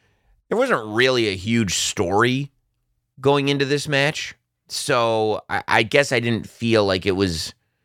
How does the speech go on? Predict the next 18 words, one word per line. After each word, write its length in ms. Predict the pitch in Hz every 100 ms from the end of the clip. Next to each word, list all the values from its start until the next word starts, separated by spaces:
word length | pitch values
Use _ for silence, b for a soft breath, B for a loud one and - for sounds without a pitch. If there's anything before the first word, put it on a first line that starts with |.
| _ _ -
the 120 | 120
right 380 | 113 110 107 -
time 560 | 104 95 85 78 - - _ _ _ _ _ _
for 160 | 113
Adam 300 | 85 98 101
Cole 240 | 87 98 92
to 80 | 87
have 220 | 90 71
that 160 | 85
moment, 380 | 65 78 76 -
personally, 580 | 127 135 - 92 - - _ _ _ _
you 140 | - 78
know. 140 | 78 -
Soon. 340 | - 175 110 - _ _ _ _
I 120 | 98
think 140 | 110 98
absolutely 520 | 101 - 101 101 69
soon. 400 | - 95 82 87